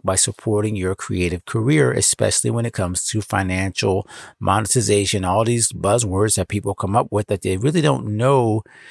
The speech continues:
you know, "Oh, well, how am I going to do that?" Well, the first thing is to commit to being a active creative in the midst of uncertain times.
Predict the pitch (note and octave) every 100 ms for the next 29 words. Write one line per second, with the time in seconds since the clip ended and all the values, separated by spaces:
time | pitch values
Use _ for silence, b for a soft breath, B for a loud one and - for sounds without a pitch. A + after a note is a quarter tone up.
0 | B B A#2+ G#2+ G2+ F2+ F2 D3+ C#3 A#2
1 | B2+ B2+ C3 B2 A#2+ A#2+ A#2+ A#2 G#2+ D3+
2 | C3 - A2 G2+ - F#3 G#3 C3 A2+ A2
3 | - - G#2+ A2+ F#3+ G3 - _ B B
4 | B _ - - C3+ B2 G#2 C#3+ D#3 A#2+
5 | A#2+ B2 - _ _ _ - A2 A2 -
6 | B2 C3 _ C#3 A#2+ - A#2 A#2+ C#3 G#2+
7 | A2 - _ _ _ - A#2 B2+ B2+ A#2
8 | C3 A#2+ - - - G2+ G#2+ G2+ G2+ F2+
9 | A2+ G2 D3 A2+ - -